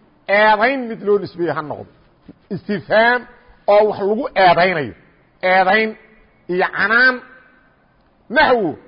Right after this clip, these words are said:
am yaxsabuuna, gaalo, ma waxay u malaynayaan,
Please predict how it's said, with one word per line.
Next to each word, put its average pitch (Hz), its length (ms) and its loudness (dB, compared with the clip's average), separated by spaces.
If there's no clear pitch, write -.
am 247 240 0
yaxsabuuna, 214 720 0
gaalo, 233 560 4
ma 160 180 -4
waxay 220 440 0
u 339 80 -2
malaynayaan, 196 680 -2